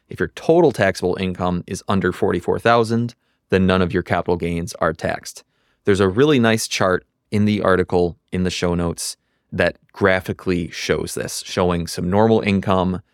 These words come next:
some deductions, how your total income tax works,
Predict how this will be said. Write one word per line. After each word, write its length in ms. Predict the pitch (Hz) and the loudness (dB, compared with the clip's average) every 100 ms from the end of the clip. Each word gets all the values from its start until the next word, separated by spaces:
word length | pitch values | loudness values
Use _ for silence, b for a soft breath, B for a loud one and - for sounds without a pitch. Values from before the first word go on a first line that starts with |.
| _ | _
some 160 | - 90 | -8 -6
deductions, 920 | - 104 101 - 98 95 90 - - _ _ _ _ | -2 0 0 -2 0 0 0 -4 -12 _ _ _ _
how 200 | - 92 | -8 -4
your 320 | 87 85 82 _ | -2 -2 -4 _
total 280 | - 95 85 | 0 2 2
income 300 | 113 117 107 | 0 0 0
tax 340 | 101 101 90 - | 2 0 0 0
works, 460 | 95 98 - - | 0 0 -2 -10